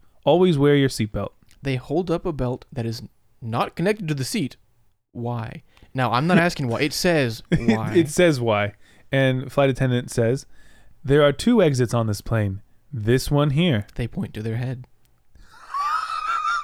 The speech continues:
Speaker 1: Sorry, we're gonna get through it. "And this one here."
Speaker 2: They point nowhere. Physically impossible, but thanks for trying.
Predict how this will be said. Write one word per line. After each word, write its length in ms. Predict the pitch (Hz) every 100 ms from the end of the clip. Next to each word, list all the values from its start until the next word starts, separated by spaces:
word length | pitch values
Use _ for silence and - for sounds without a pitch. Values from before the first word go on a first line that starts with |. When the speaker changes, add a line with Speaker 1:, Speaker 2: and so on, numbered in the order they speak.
| 1077 - - - - - - - - - 226
Speaker 1:
Sorry, 220 | 196 156
we're 120 | 156
gonna 100 | 180
get 140 | 165 156
through 120 | 143
it. 400 | - 165 170 156 _ - - - - - _ -
"And 220 | 151 139
this 200 | 120 -
one 140 | 156
here." 360 | 151 202 139 110 - -
Speaker 2:
They 120 | -
point 360 | - - 180 - - - - - - -
nowhere. 560 | 143 160 165 127 113 - - -
Physically 480 | 277 285 247 214
impossible, 500 | 170 135 123 131 151
but 140 | 180 -
thanks 200 | 143 123
for 100 | 120
trying. 360 | 117 117 165